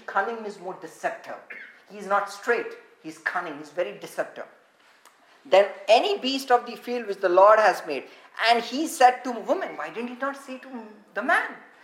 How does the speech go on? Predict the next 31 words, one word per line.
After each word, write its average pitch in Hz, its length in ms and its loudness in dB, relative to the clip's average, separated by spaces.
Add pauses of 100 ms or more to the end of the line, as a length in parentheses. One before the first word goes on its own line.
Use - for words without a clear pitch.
(120)
See, 339 120 -6
because 285 220 0
man 311 260 6
never 339 320 6
got 330 300 6
this - 140 -6
freely 247 420 -8 (400)
in 190 80 -8
the 196 80 0
first - 260 -2
place. - 300 -18 (720)
He 196 80 -6
never 208 220 4
understood 240 560 2
the 254 60 -2
surety 370 400 2
of - 120 6
that. 160 180 -4
He 233 120 -12
never 269 180 2
got 349 220 6
it. - 80 -8 (320)
So - 140 -4
woman 320 340 4
has 311 180 8
been 269 160 0
assigned 453 720 6 (680)
to 320 100 6
help 302 280 8
the 381 140 8
man 466 400 10